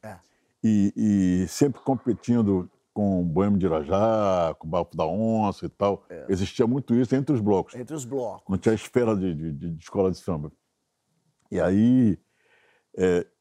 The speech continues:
Speaker 2: quando a música aconteceu muito, ela explodiu mesmo, aí o, o Bira,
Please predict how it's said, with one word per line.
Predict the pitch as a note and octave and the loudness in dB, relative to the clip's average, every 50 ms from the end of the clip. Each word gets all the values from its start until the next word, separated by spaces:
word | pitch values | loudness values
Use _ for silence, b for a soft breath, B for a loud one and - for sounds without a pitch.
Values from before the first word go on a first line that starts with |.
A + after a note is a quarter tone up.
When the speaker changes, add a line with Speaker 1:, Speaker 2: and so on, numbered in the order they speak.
| _ - _ _ _ _ _ _ | _ -20 _ _ _ _ _ _
Speaker 2:
quando | - D#3 F#3 G#3 G#3 E3+ | -2 0 0 0 2 0
a | C#3+ B2+ | 0 0
música | C3+ D3 C3+ - B2+ | 0 -2 -2 0 -2
aconteceu | A2+ - C3 B2 A2 - A2 G2+ - - A2+ G2+ | -2 -2 -2 -4 -2 -2 -2 -2 0 -2 0 0
muito, | G2+ A2 B2 D3 F3 F#3 D#3+ - - D#2 C#2+ _ - | 0 0 0 2 2 0 0 -2 -6 -12 -14 _ -10
ela | D#2+ D2 E2+ E2+ | -8 -6 -6 -6
explodiu | - - _ - B2+ A#2+ G#2 F2+ D#2+ C3+ C#3 B2 | -8 -8 _ 0 2 2 2 2 2 2 2 4
mesmo, | A2 A#2 C#3+ D#3+ D#3 C3+ G#2 _ _ _ _ _ _ _ _ _ _ _ _ _ _ _ _ _ _ _ _ _ _ _ - | 4 4 2 2 0 -4 -8 _ _ _ _ _ _ _ _ _ _ _ _ _ _ _ _ _ _ _ _ _ _ _ -6
aí | G#2+ G#2 A2 A#2+ B2+ C#3 | -2 0 2 2 2 2
o, | C#3+ C#3 - - C3 | 2 0 0 0 -2
o | |
Bira, | B2 A#2+ B2 C3 D3 D#3 D3+ D#3 D3+ D3 | 0 2 2 4 4 4 4 4 2 0